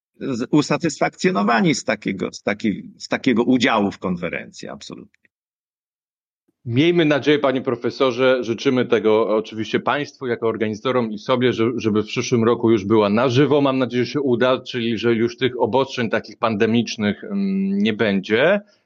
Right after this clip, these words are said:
Speaker 2: Znaczy też dlatego, że pandemia po prostu naturalnie jakoś wygaśnie, natomiast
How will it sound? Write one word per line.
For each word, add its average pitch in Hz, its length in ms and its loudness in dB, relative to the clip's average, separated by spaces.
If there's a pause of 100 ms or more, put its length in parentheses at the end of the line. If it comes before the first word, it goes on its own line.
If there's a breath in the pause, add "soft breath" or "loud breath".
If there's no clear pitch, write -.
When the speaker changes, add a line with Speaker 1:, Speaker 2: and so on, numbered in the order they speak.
Speaker 2:
Znaczy 120 320 0
też 131 200 0
dlatego, 131 380 2
że 139 100 2
pandemia 143 440 2
po 98 120 -10
prostu 107 480 -8
naturalnie 107 540 2
jakoś 98 360 -2
wygaśnie, 107 520 -2
natomiast 127 540 0